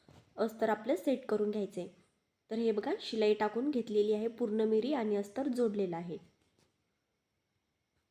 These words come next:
आता अस्तर टाकून घ्यायचं आहे आपल्याला असं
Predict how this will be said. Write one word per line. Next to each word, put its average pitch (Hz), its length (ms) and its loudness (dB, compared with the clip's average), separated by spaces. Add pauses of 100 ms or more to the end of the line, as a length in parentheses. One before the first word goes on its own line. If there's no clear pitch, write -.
(1700)
आता 214 200 -2 (120)
अस्तर 226 300 -4
टाकून 226 320 -4
घ्यायचं 233 280 -4
आहे 226 100 -2
आपल्याला 220 280 0
असं 240 180 -6